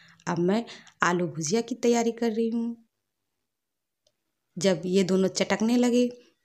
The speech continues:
तब हम इसमें ऐड कर देंगे आलू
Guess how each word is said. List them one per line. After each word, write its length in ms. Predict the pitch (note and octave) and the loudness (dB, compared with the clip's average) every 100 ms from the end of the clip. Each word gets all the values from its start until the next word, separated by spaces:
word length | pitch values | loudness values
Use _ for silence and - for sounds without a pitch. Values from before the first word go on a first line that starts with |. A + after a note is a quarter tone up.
| - | 2
तब 120 | C4+ | 2
हम 200 | A3 G3+ | 4 4
इसमें 240 | F#3 F3+ F3 | 2 2 2
ऐड 180 | E3+ E3+ | 0 -4
कर 200 | - F3 | -4 -2
देंगे 400 | F3 F3 G#3 C4+ - - _ - _ - - G3 | 0 -2 -2 -6 -10 -20 _ -20 _ -20 -4 0
आलू 320 | F3+ F3+ | 2 0